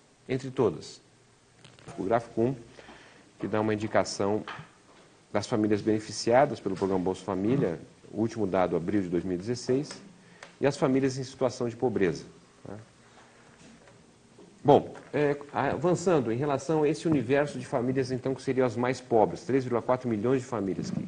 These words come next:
que valeriam a cinco por cento das famílias do Brasil, elas teriam, é, um total de doze milhões de pessoas. São três vírgula quatro milhões de famílias,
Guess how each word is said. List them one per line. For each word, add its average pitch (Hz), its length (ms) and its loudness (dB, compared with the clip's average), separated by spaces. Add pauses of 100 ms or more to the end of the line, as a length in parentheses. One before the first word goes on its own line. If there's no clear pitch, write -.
(100)
que 104 100 -8
valeriam 101 400 2
a 104 60 -2
cinco - 280 -4
por 110 140 -8
cento 120 240 -4
das 104 140 -8
famílias 104 340 -4
do 95 60 -4
Brasil, 113 480 0 (880)
elas 127 200 0
teriam, 151 560 2 (220)
é, 98 400 -2
um 101 220 -6
total 123 540 2 (260)
de 101 100 -16
doze 143 360 4
milhões 131 400 2
de 139 40 -8
pessoas. 117 580 -2
São - 160 -16
três 127 240 2
vírgula 113 120 -2
quatro 95 300 -4
milhões 113 260 0
de 165 80 -8
famílias, 139 640 -2